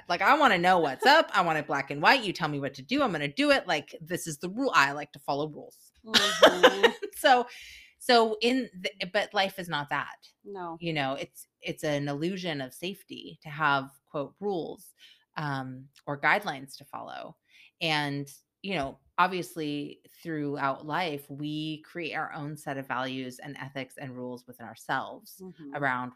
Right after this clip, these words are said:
Speaker 1: what feels right for us. And I think this is really that same topic. It's, it's really talking about, well, what feels right to you and
Speaker 2: Mm-hmm.
Speaker 1: why? And then,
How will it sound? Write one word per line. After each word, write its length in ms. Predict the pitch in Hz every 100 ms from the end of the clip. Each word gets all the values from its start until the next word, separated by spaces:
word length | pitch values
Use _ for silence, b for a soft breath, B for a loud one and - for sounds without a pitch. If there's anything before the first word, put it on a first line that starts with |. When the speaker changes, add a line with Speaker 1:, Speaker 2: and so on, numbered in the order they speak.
| 139
Speaker 1:
what 220 | 139 - -
feels 340 | 139 127 127
right 140 | 120 -
for 140 | - -
us. 220 | 147 127 -
And 100 | 156
I 60 | 151
think 180 | 185
this 140 | 175 -
is 140 | 170
really 180 | 165 160
that 160 | 151 -
same 140 | 156 143
topic. 360 | - - - _ _ _ _ _ _ -
It's, 340 | 156 - - -
it's 180 | 180 175
really 260 | 165 170 165
talking 360 | 160 175 180
about, 180 | 160 139
well, 120 | 151
what 280 | 151 196 -
feels 240 | 247 233 190
right 180 | 165 -
to 120 | 160
you 380 | 143 165 131 -
and 140 | 147
Speaker 2:
Mm-hmm. 60 | 139
Speaker 1:
why? 520 | 143 131 - - 180 _ b b b b -
And 180 | 180 180
then, 440 | 165 160 156 147